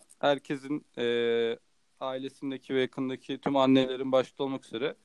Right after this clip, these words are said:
Anneler Günü'nü de kutlamış olalım. Program Anneler Günü'nden bir gün sonra yayında olacak. Pazartesi günü koyacağız programı. Ağzınıza sağlık diyorum beyler. Tekrardan görüşmek üzere.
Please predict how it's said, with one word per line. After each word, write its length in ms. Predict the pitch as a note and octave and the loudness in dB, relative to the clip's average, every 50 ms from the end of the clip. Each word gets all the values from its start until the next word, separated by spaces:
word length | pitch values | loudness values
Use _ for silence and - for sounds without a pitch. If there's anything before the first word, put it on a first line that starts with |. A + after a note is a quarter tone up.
| _ _ - | _ _ 2
Anneler 420 | - B2+ C3+ C#3+ C#3 C#3 C#3 C3+ | 4 4 6 6 4 2 0 -2
Günü'nü 200 | C3 C3 C3+ C#3 | -2 -4 -6 -6
de 60 | C#3 | -6
kutlamış 480 | C3+ _ _ _ - C#3+ C#3+ C#3 - - | -8 _ _ _ -6 -6 -6 -6 -6 -6
olalım. 340 | A2+ G#2 G#2+ B2+ D#3 F#3 - _ _ _ _ _ - | -6 -4 -4 -6 -8 -10 -12 _ _ _ _ _ 4
Program 300 | C#3 C3 C3 C#3 C3+ C3+ | 4 4 4 2 4 4
Anneler 360 | C3 C3 C3 C3 C3 C3+ C3 | 4 4 4 2 4 4 4
Günü'nden 360 | B2+ C3 C3+ C3+ C3 C3 C3 | 4 0 -2 -2 -2 -2 -2
bir 80 | B2+ B2+ | -6 -8
gün 120 | C3 B2 - - - | -8 -8 -2 -2 -2
sonra 300 | G#2 G2+ G#2 G2+ G2 F#2+ _ _ _ - | -2 -2 -14 -16 -16 -16 _ _ _ -10
yayında 320 | - A2+ G#2+ G#2+ G#2+ G2+ G2+ | -8 -6 -6 -6 -8 -10 -12
olacak. 280 | G2 G2 - - - - - | -14 -12 -10 -10 -10 -6 -4
Pazartesi 420 | - - A#2+ B2+ A#2 - - - | -4 2 2 2 2 2 -2 -14
günü 120 | - - - | -16 -14 -10
koyacağız 360 | - G#2 G2 F#2 G2 F#2+ - | -6 -6 -4 -4 -4 -6 -6
programı. 500 | _ - G#2 G2 F2+ G#2 A2 C#3+ F3+ A#3+ _ - - - - - - _ - - | _ -6 -6 -4 -4 -6 -4 -4 -4 -6 _ -14 -20 -20 -20 -20 -20 _ 0 6
Ağzınıza 420 | - C3+ C#3 D3+ D#3 E3 E3+ E3 | 8 10 10 8 6 2 -4 -4
sağlık 500 | F3 - F3 D#3 C#3+ C3+ - _ _ - | -2 2 2 4 4 2 -2 _ _ -8
diyorum 320 | - B2 A#2+ A#2+ A#2 A#2 A2+ | -4 -4 -4 -4 -4 -6 -6
beyler. 240 | A2+ A#2+ - - - - - - - | -6 -4 -4 -4 -6 -8 -10 -12 -4
Tekrardan 540 | - D#3 - - D3+ C#3 C3+ D3 C#3+ C#3 C#3 | -4 -4 -2 2 2 2 4 2 0 0 2
görüşmek 460 | C#3 C#3+ C3 - D#3+ D3+ - - - | 0 2 6 4 4 4 2 -10 -10
üzere. 180 | A#2+ B2 D#3+ | -8 -8 -8